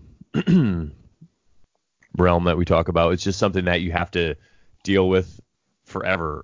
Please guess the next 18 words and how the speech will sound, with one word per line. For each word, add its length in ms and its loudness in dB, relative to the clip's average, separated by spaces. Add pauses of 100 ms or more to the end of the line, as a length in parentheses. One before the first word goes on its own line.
or, 200 -4 (160)
you 100 -8
know, 400 -6
for 200 0
as 120 -2
long 260 0
as 80 -6
you're 140 -2
here 220 0
or 160 -2
around 400 -4
or 120 -8
alive 460 -4 (180)
in 160 -10
this 440 -10 (400)
plane 260 -4
of 80 -6
existence. 760 -8